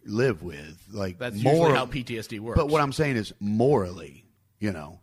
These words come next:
Speaker 1: you, you can't,
Speaker 2: Sure.
Speaker 1: you can't take a pill. I mean, unless it's just gonna make you a zombie. You can't take a pill that's gonna make you unsee something that changed your entire morality.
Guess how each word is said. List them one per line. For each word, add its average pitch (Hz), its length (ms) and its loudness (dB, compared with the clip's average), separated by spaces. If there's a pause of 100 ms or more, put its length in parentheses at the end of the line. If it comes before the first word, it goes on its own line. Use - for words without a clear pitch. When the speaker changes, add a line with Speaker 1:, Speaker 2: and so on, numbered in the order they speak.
Speaker 1:
you, 127 160 -4
you 151 380 -2
can't, 196 220 2
Speaker 2:
Sure. 214 320 -2
Speaker 1:
you 156 120 0
can't 190 300 0
take 160 240 2
a 113 60 0
pill. 92 580 0 (840)
I 135 60 2
mean, 139 220 0
unless 143 240 2
it's 135 120 -4
just 127 120 -6
gonna 131 120 2
make 117 220 0
you 113 120 2
a 90 60 -4
zombie. 110 320 0 (200)
You 147 100 -2
can't 190 220 -2
take 160 160 -2
a 120 60 0
pill 117 460 2 (160)
that's 120 160 -4
gonna 135 160 -2
make 120 200 0
you 120 360 0
unsee 127 720 0
something 120 440 -2
that 107 120 -2
changed 131 520 -6
your 113 120 0
entire 117 360 0
morality. 101 720 -2